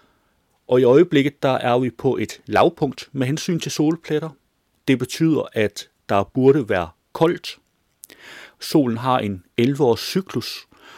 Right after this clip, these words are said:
og de senere år har vi været på vej nedad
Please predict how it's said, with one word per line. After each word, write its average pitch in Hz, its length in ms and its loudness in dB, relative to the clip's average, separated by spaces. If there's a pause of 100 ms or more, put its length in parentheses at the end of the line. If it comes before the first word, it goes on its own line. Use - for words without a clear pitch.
(220)
og - 140 -4
de 143 80 -2
senere 165 640 0
år 127 340 2 (200)
har - 180 -2
vi 120 180 -2
været 107 200 2
på - 180 -6
vej 127 320 2 (300)
nedad 135 540 2